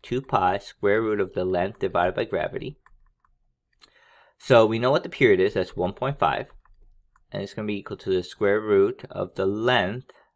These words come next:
which we're looking for. And gravity, we're assuming we're on Earth, so that's ten.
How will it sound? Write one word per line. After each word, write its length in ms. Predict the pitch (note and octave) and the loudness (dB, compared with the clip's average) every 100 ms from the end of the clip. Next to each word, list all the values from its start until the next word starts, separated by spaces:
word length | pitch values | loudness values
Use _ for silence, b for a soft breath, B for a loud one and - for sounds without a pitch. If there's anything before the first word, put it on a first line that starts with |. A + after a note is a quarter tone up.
| _ | _
which 800 | G#2 - - - - - - - - | -6 -6 -6 -20 -20 -20 -20 -18 -4
we're 120 | G2 | -2
looking 260 | A#2+ C3 F2 | 0 -2 -4
for. 340 | - - C3+ _ _ - | -6 -6 -6 _ _ -10
And 120 | C#3 | 0
gravity, 320 | D3 C#3 C#3 | 2 4 2
we're 140 | B2 | 2
assuming 360 | G#2 - A2+ G#2+ | 2 0 -8 -4
we're 100 | G2+ | -2
on 140 | G2 | 0
Earth, 220 | D3 D3 - | 2 0 0
so 100 | G2 | -2
that's 200 | F#2 - | -2 -6
ten. 360 | - C#3+ D3+ | -6 -6 -6